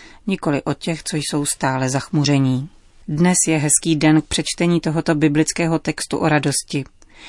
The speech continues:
Pro samou radost však tomu nemohli uvěřit. V knize Nehemiášově jedna pasáž, která nám dnes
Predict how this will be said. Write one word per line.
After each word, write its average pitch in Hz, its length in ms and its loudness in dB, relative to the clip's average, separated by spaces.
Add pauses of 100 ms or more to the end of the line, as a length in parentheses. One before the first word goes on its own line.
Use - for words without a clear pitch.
(220)
Pro 214 140 -2 (100)
samou 175 280 4
radost 143 420 0
však - 340 -4
tomu 143 300 0
nemohli 139 420 2
uvěřit. 131 500 -2 (520)
V - 100 -20
knize 156 380 2
Nehemiášově 151 960 2
jedna 151 300 2
pasáž, 151 600 0 (120)
která 170 360 0
nám 165 220 2
dnes 160 300 2